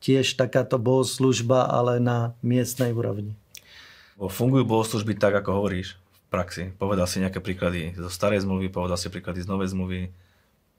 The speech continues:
Speaker 2: Funguje to aj dneska tak? Alebo dneska to má fungovať úplne inak?
Speaker 1: E, má to fungovať, e, presne tým spôsobom, ako hovorí Boh. Čiže forma sa zmenila, e, prišla nová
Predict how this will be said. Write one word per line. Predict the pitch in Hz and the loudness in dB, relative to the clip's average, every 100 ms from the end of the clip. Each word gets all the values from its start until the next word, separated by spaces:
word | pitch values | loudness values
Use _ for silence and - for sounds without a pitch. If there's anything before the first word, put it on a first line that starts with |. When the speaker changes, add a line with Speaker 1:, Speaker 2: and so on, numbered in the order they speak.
| _ | _
Speaker 2:
Funguje | - 98 95 95 | -6 -2 0 0
to | 98 | 0
aj | 95 | -2
dneska | 92 - 90 | -2 -4 -2
tak? | 110 - - | -2 -4 -6
Alebo | - 98 | -2 -2
dneska | 101 101 98 | -2 -4 -2
to | 104 | -2
má | |
fungovať | 92 101 98 95 | -2 -2 -4 -4
úplne | 101 104 87 | -4 -2 -2
inak? | 85 - | -6 -10
Speaker 1:
E, | _ _ _ _ _ _ _ - - - - _ _ _ 127 127 127 127 123 - - | _ _ _ _ _ _ _ -20 -20 -20 -20 _ _ _ 2 4 4 4 0 -8 0
má | 131 190 | 4 6
to | 214 180 | 6 4
fungovať, | - 147 147 160 165 165 185 | 4 6 8 8 8 8 4
e, | - - 120 135 135 135 | 0 -2 4 4 4 4
presne | 147 151 - 143 | 2 2 2 2
tým | 143 139 | 4 4
spôsobom, | 123 - 139 135 - 139 135 147 151 - - | 2 2 2 4 4 4 6 6 4 0 -2
ako | 139 139 139 135 | -2 2 2 4
hovorí | 117 135 131 127 | 4 4 4 4
Boh. | 120 120 120 - - | 4 2 0 -2 -10
Čiže | - 139 110 117 104 - _ - _ _ _ _ _ | 2 2 4 0 -4 -16 _ -20 _ _ _ _ _
forma | - 165 180 175 180 180 185 - _ | 4 8 8 8 6 4 0 -10 _
sa | - 135 | 0 0
zmenila, | 113 127 135 135 135 147 185 214 202 _ - _ - | 4 4 4 4 6 6 4 2 -4 _ -20 _ 0
e, | 131 127 | 2 4
prišla | 160 160 139 127 | 2 2 2 4
nová | 131 139 123 131 | 4 4 4 4